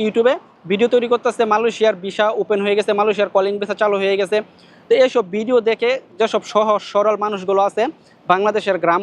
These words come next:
অঞ্চলের অথবা যারা কিছু অনলাইন সম্বন্ধে তেমন না বুঝে, আপনাদের এই ভিডিওগুলো দেখে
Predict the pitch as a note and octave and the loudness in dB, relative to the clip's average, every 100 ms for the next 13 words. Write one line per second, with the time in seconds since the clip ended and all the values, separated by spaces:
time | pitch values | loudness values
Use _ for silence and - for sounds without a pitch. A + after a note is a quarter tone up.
0 | G3+ F3+ G#3 F#3+ F#3 F#3 F#3 F#3 F3+ G#3 | -4 -2 0 0 0 0 2 0 -4 -4
1 | G#3+ G#3+ G3 F#3+ G3+ G3 G#3 G3 G3 G#3 | 0 2 2 0 -2 -2 0 0 0 0
2 | G#3+ D4+ _ - - - G3+ C4 B3+ A3+ | -2 -6 _ -20 -8 -2 0 2 2 0
3 | G3+ G#3+ B3 B3 A3 G3 G#3+ A3 | 0 -4 -2 2 2 2 0 0